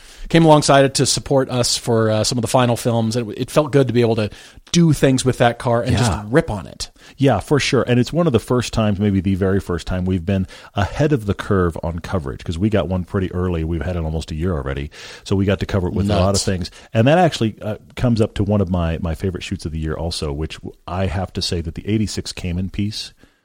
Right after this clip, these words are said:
Speaker 2: was one of my favorite shoots of the year. One of my favorite shoots of a lot of years.
Speaker 1: Really? What, what was
Speaker 2: Because,
Speaker 1: the difference for you?
Speaker 2: well, it's, uh, multiple things happened. It was one of the pieces that was the inspiration for us thinking about the eighty-six. When we were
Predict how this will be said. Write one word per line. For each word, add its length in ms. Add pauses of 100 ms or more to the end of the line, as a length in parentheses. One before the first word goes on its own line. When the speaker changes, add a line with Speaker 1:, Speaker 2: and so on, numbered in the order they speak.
(300)
Speaker 2:
was 200
one 140
of 100
my 140
favorite 260
shoots 160
of 80
the 60
year. 40
One 160
of 60
my 80
favorite 240
shoots 220
of 60
a 40
lot 240
of 100
years. 440
Speaker 1:
Really? 240
What, 200
what 60
was 80 (100)
Speaker 2:
Because, 180
Speaker 1:
the 60
difference 300
for 120
you? 100
Speaker 2:
well, 240
it's, 280 (560)
uh, 240
multiple 360
things 240
happened. 320
It 120
was 180 (120)
one 360
of 100
the 100
pieces 500
that 160
was 180
the 120
inspiration 640
for 280
us 180 (200)
thinking 380
about 260
the 140
eighty-six. 440
When 80
we 80
were 140